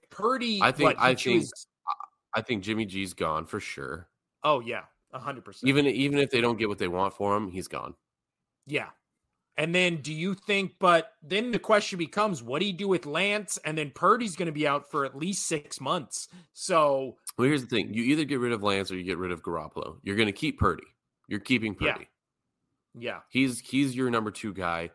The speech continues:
Speaker 2: He's gonna be behind either Trey Lance or Jimmy Garoppolo. But I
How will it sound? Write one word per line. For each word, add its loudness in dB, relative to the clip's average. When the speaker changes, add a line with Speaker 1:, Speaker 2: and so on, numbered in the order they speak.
Speaker 2:
He's 2
gonna -2
be -4
behind 0
either -4
Trey -2
Lance -4
or -4
Jimmy -6
Garoppolo. -8
But 4
I 6